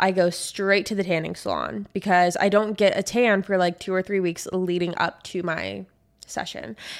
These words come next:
And you would think that that wouldn't kill your self-esteem <laughs> so much, but when you have put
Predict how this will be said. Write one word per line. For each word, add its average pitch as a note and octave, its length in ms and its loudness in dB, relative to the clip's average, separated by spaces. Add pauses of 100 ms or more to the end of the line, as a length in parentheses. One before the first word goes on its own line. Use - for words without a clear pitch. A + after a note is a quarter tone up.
(100)
And A#3+ 220 2
you C#4 160 2
would F#4+ 200 0
think B3 220 4
that G#3+ 160 -2
that G3 320 6
wouldn't F#3+ 720 2
kill G3+ 180 2
your G3 160 2
self-esteem F#3 560 -2
<laughs> - 20 -2
so - 300 6
much, A#3 320 2
but G#3+ 120 4
when G3+ 200 2
you G#3 240 0
have D4+ 240 0
put G#3+ 240 4